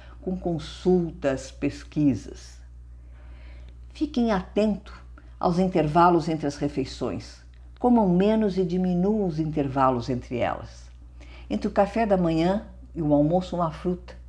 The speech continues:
No lanche, eu tomo um café com biscoito, água e sal ou uma fruta com biscoito, água e sal. O creme cracker, para mim, já tem gordura, né? A questão da quantidade, além do intervalo, a quantidade.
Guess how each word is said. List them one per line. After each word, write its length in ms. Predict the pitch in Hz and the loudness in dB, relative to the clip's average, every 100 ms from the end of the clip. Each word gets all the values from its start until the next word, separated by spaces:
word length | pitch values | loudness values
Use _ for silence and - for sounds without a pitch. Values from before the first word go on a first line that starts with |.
| - - - - | -18 -18 -16 -2
No 80 | 170 | 6
lanche, 480 | 170 196 220 - 175 | 8 8 6 -2 0
eu 120 | 220 | 0
tomo 280 | 220 208 208 | 0 -2 -2
um 20 | |
café 340 | 180 170 - | -4 -4 -4
com 140 | 170 165 | -4 -4
biscoito, 640 | 147 - 151 147 147 - | -6 -4 0 0 -2 -2
água 220 | 143 143 | 0 2
e 20 | 139 | -2
sal 420 | - - 285 185 | 0 2 2 4
ou 120 | 180 | 2
uma 200 | 196 190 | 4 2
fruta 360 | 170 - 180 180 | -2 -6 -6 -6
com 140 | 170 | -6
biscoito, 460 | 151 143 - 139 - | -6 -6 -6 -4 -2
água 160 | 131 127 | -2 -4
e 20 | |
sal. 500 | - 113 87 - - - - - - | -4 0 0 -2 -12 -20 -20 -20 -16
O 40 | 180 | 0
creme 300 | 190 190 185 | 4 4 2
cracker, 440 | - 175 175 175 | 0 -2 -2 -6
para 140 | - | -4
mim, 160 | 156 160 | -2 -2
já 140 | 165 | -2
tem 220 | 156 165 156 | -4 -4 -4
gordura, 580 | 151 139 135 127 117 - - - - | -2 0 0 0 -2 -8 -20 -20 -14
né? 220 | 107 110 - - - - - - - - - - - - - | -8 -8 -8 -14 -20 -20 -20 -20 -20 -20 -20 -20 -20 -18 -10
A 80 | - | -8
questão 320 | - 180 208 | -6 0 4
da 120 | 196 | 4
quantidade, 760 | 180 220 220 190 156 127 107 123 | 2 -2 -2 -2 2 2 2 2
além 240 | 127 175 | 2 4
do 80 | 165 | 2
intervalo, 560 | 147 147 127 147 165 160 | 0 -2 0 2 2 0
a 60 | |
quantidade. 800 | 156 160 151 131 123 101 - - | -4 -6 -4 -2 0 0 -4 -16